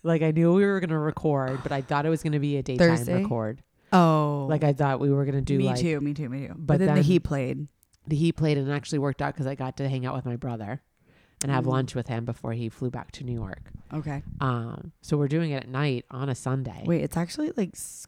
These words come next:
Speaker 2: kinda late.
Speaker 1: It's eight thirty-two on a Sunday.
Speaker 2: You're raging.
Speaker 1: Way past. <laughs> Like, I went to bed at nine thirty last night.
Speaker 2: Me too.
Speaker 1: So I'm approaching.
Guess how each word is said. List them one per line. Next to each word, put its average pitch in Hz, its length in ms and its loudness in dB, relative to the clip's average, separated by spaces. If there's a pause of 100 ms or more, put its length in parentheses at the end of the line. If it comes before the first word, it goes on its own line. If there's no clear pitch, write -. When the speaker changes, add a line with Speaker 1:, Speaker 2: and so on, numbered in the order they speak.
Speaker 2:
kinda 131 280 -8
late. - 320 -8 (100)
Speaker 1:
It's - 240 -8 (240)
eight 160 220 2
thirty-two 175 520 2
on 127 140 -2
a 131 40 -2
Sunday. 156 240 0
Speaker 2:
You're 185 440 2 (220)
raging. 120 760 -6
Speaker 1:
Way 151 460 0
past. 135 760 0
<laughs> - 60 -20 (720)
Like, 180 140 2
I 170 100 4
went 254 200 2
to 349 80 2
bed 233 160 6
at 160 100 4
nine 147 180 0
thirty 147 300 -2
last 123 280 -8
night. 104 140 -8
Speaker 2:
Me 170 140 6
too. 151 280 0
Speaker 1:
So 151 160 0
I'm 165 140 0
approaching. 139 640 0